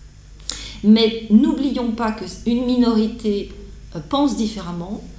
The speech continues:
Déjà Condorcet, euh, sous la Révolution française, qui est d'ailleurs un des penseurs,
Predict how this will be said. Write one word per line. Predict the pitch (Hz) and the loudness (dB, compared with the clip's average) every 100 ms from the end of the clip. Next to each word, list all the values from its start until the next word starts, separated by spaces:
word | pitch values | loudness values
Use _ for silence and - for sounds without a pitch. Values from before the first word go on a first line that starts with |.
| - - - | -18 -18 -6
Déjà | 170 262 254 | 0 2 2
Condorcet, | 254 220 214 214 - - 190 170 - - - | 0 2 4 2 -2 -4 -4 -4 -10 -16 -16
euh, | 170 175 170 170 175 170 170 | -14 -10 -10 -10 -10 -10 -12
sous | 170 - | -8 -2
la | 214 | 0
Révolution | 202 185 180 175 - | 0 -4 -8 -8 -10
française, | 175 175 - 262 427 | -12 -14 -10 -10 -10
qui | - 175 | -12 -12
est | |
d'ailleurs | 175 175 170 - | -8 -8 -8 -6
un | 269 277 277 - - | 0 0 0 -4 -6
des | 202 | -6
penseurs, | 208 185 - 294 190 185 | -6 -8 -4 0 0 -2